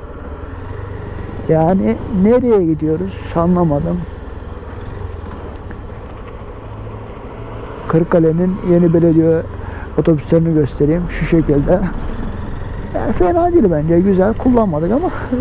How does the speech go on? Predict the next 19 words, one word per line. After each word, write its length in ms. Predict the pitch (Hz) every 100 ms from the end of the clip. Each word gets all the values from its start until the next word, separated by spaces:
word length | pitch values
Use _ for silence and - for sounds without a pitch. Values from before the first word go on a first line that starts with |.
| 214
<laughs> 400 | - - 190 -
dışarıdan 420 | - 190 175 190
güzel. 340 | 190 156 160 - - - - - - - - - - - - - -
Ee, 360 | 151 147 139 143
şurada 360 | - 190 220 233
bir 100 | 214 - -
perşembe 800 | 185 185 - 214 220 233 247 - - - - -
pazar 440 | 202 190 208 185
diyorlar. 360 | 175 151 147 - - - - -
Ne 120 | 170 170
kadar 360 | 170 170 160
doğru 320 | 160 160 160
bilmiyorum. 420 | 180 165 147 151 156
Ben 360 | 147 139 - 156
yabancıyım. 680 | 147 156 151 165 175 156 190 - - - - - - - - - -
Ona, 320 | - 165 190 214
oraya 280 | 196 196 196
götüreceğim 520 | 175 160 - 143 131 -
sizi. 180 | 156